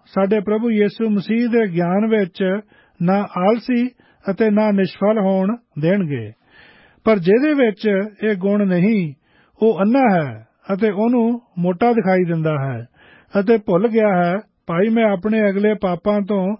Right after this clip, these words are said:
ਸ਼ੁੱਧ ਕੀਤਾ ਗਿਆ ਸਾਂ।" ਇਸ ਕਾਰਨ, ਹੇ ਭਰਾਵੋ,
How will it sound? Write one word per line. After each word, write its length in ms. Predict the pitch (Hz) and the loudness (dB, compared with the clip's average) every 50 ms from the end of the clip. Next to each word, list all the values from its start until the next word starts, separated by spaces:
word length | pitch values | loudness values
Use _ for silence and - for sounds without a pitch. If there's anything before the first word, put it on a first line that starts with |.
| _ _ _ _ _ | _ _ _ _ _
ਸ਼ੁੱਧ 260 | - - 233 247 254 | -4 0 0 2 2
ਕੀਤਾ 360 | 254 - 240 202 - 208 185 175 | 0 -2 -2 -2 0 0 0 2
ਗਿਆ 200 | 165 165 156 151 | 2 0 0 -2
ਸਾਂ।" 360 | 135 - 151 143 123 117 117 120 - _ _ - - - - - _ - 226 | -2 -4 -6 -6 -6 -8 -10 -14 -16 _ _ -20 -20 -20 -20 -20 _ 0 2
ਇਸ 140 | 247 226 - | 2 2 0
ਕਾਰਨ, 640 | - 240 233 214 208 196 196 185 175 170 170 214 247 - _ _ _ _ _ - | 0 2 2 4 4 4 2 2 2 0 0 -2 -4 -6 _ _ _ _ _ 0
ਹੇ 140 | 208 240 285 | 2 2 2
ਭਰਾਵੋ, 680 | - - 247 233 214 190 170 175 170 170 175 214 233 | 2 2 0 2 2 2 0 0 0 0 -2 -2 -6